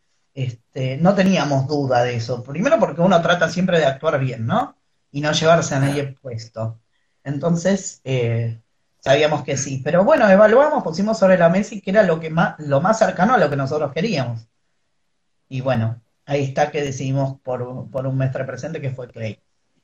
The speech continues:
Speaker 2: Bien. Bueno, bien, bien.
Speaker 1: Sí.
Speaker 2: Bien, contento. Son historias, historias lindas, che. Y contame un poquitito, ¿en qué momento te sentiste que estuviste en el cielo, allá arriba, así, "wow"?
Speaker 1: <laughs>
Speaker 2: Dentro de la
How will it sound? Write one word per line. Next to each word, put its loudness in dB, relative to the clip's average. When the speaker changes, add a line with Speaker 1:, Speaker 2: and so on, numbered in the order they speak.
Speaker 2:
Bien. -12
Bueno, -4
bien, -4
bien. -10
Speaker 1:
Sí. -14
Speaker 2:
Bien, -10
contento. -10
Son -2
historias, 2
historias 4
lindas, 0
che. 0
Y -2
contame 4
un 6
poquitito, 4
¿en 0
qué 2
momento 4
te 4
sentiste 0
que 6
estuviste 0
en -2
el 0
cielo, 4
allá 2
arriba, 2
así, 2
"wow"? 0
Speaker 1:
<laughs> 4
Speaker 2:
Dentro 2
de 0
la -2